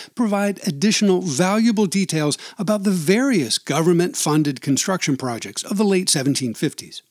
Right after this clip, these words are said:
Expenses related to four of the six fortification projects undertaken in South Carolina during the period seventeen fifty-seven to seventeen fifty-nine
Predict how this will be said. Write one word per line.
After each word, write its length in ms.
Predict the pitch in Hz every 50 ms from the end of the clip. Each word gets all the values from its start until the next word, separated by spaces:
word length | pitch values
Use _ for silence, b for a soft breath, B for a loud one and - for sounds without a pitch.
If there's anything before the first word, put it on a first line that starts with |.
| _ _ _ _ _ _ _ _ _ B B B B B B B
Expenses 680 | B 131 - - - - 190 185 170 - 165 147 135 -
related 460 | 143 135 143 147 156 156 143 151 -
to 100 | - 156
four 640 | 131 - - - - 214 240 220 165 139 113 113 -
of 180 | - - 127
the 120 | 120 147 131
six 300 | - - - - - -
fortification 760 | - - 160 135 120 - 139 131 - 240 262 233 - 202 160
projects 440 | - 151 139 127 107 113 113 - - -
undertaken 520 | 165 156 143 151 - 156 160 139 - 143
in 140 | 123 123 127
South 240 | - 170 143 135 -
Carolina 420 | - 139 127 123 123 123 117 107 B B B B B
during 260 | B 190 170 160 147
the 60 | 135
period 520 | 131 - 175 151 139 131 123 113 101 - -
seventeen 480 | - 180 151 160 151 - - 131 120
fifty-seven 640 | - 156 143 - - 117 - - 202 196 180 165 143
to 100 | 117 127
seventeen 480 | - - 190 170 151 139 - 143 131 120
fifty-nine 580 | - 135 - - 139 156 190 190 151 120 110